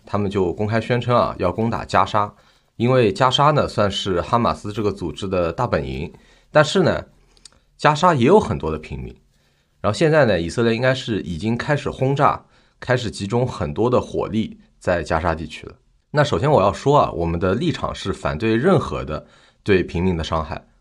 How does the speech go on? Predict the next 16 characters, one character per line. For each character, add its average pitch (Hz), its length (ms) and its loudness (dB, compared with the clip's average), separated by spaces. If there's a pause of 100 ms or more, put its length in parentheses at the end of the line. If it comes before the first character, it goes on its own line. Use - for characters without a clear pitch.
(120)
无 95 100 -2
论 156 180 4
是 104 180 -4
直 76 220 -8
接 92 180 2
的 - 220 -6 (140)
还 - 160 -6
是 76 260 -6
间 78 180 -2
接 65 160 -6
的。 - 160 -14 (840)
啊， 76 200 -6
那 98 100 0
回 101 180 2
过 156 120 6
来， 82 220 4